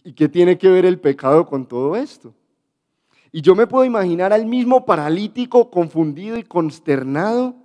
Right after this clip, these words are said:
"Pero si yo no necesito perdón de ningún pecado, pues si yo ni siquiera estoy pidiendo perdón por ningún pecado, yo necesito es caminar.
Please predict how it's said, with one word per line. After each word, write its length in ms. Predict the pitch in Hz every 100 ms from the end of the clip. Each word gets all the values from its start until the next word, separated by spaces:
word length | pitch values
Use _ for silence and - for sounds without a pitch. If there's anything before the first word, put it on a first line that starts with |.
| _ _ _ _ _ _ _ _ _ _ _ _
"Pero 200 | 113 127
si 140 | 147
yo 140 | 135 160
no 100 | 202
necesito 580 | 220 196 170 175 214
perdón 340 | 214 170 156 170
de 60 |
ningún 320 | 208 185 175 156
pecado, 720 | 202 196 202 294 202 127 120 _ _ _ _
pues 100 | 151
si 100 | 156
yo 120 | 165
ni 80 | 233
siquiera 240 | 254 233 254
estoy 180 | 277
pidiendo 460 | 277 294 302 285 294
perdón 440 | 208 165 160 247
por 160 | - 220
ningún 360 | 190 185 175 165
pecado, 520 | 190 190 220 131 113 _ _ _ _
yo 100 | -
necesito 540 | 160 220 233 160 170 214
es 140 | 220
caminar. 840 | - 247 220 156 147 226 226 123